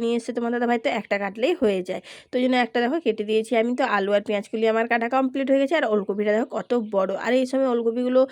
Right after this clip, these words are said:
মানে বুড়ো হয়ে গেছে, কিন্তু দেখলাম এই ওলকপিটা বেশ নরমই। তো আর ওলকপি খেতে আমার তেমন একটা ভালো লাগে না, কিন্তু আমার ছেলে আর তোমার দাদাভাইয়ের বেশ পছন্দ ওলকপি, তো তাদের জন্যই ওলকপিটা ঝোল করবো। তো এই যে দেখো, ওলকপিটা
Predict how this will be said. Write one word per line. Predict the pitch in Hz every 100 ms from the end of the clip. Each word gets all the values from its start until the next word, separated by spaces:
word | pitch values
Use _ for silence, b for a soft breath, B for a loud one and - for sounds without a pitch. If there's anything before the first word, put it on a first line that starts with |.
| B B B 233
মানে | 233 233 226 220 214 208
বুড়ো | 226 247 269
হয়ে | 269 262
গেছে, | 233 269
কিন্তু | 269 262 247
দেখলাম | 247 247
এই | 233
ওলকপিটা | 208 - 220 254
বেশ | 262 - 226
নরমই। | 185 175 175 170 B B B
তো | 247 226
আর | 233 - 214
ওলকপি | 214 233 247
খেতে | 262 262 220
আমার | 208 214
তেমন | 214 240
একটা | 262 262
ভালো | 254 254 254
লাগে | 254
না, | 311
কিন্তু | 277 226
আমার | 202 196
ছেলে | - 196 196
আর | 208
তোমার | 196 190
দাদাভাইয়ের | 190 196 269 277
বেশ | 254 -
পছন্দ | 180 180 190 180 180 185
ওলকপি, | 180 180 190 180
তো | 214 214
তাদের | 202 202
জন্যই | 208 220 247
ওলকপিটা | 226 208 196 202 202
ঝোল | 180 170
করবো। | 185 214 285 453 B B
তো | -
এই | 240
যে | 233
দেখো, | 247
ওলকপিটা | 226 220 214